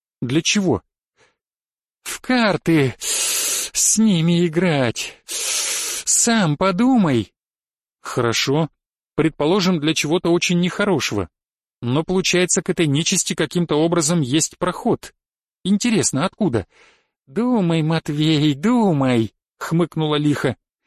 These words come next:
«Когда я говорил, что от меня пахнет мокрой псиной, то не имел в виду, что мне нужно в кратчайшие сроки помыться. Да и куда плыть?»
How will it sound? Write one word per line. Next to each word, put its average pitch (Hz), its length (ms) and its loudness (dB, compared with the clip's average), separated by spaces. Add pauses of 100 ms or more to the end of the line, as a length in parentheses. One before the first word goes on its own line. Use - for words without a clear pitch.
(760)
«Когда 117 260 0
я 131 120 2
говорил, 143 360 2
что - 180 0
от - 120 -4
меня 160 220 0
пахнет 156 400 -4
мокрой 156 360 0
псиной, 196 400 2
то 147 140 0
не 160 160 2
имел 190 220 2
в 113 80 -4
виду, 160 240 0
что - 160 -2
мне 165 160 0
нужно 170 260 -2
в - 60 -8
кратчайшие 170 580 0
сроки 170 300 0
помыться. 151 500 -2 (440)
Да 175 100 0
и 202 60 0
куда 202 260 0
плыть?» - 340 -2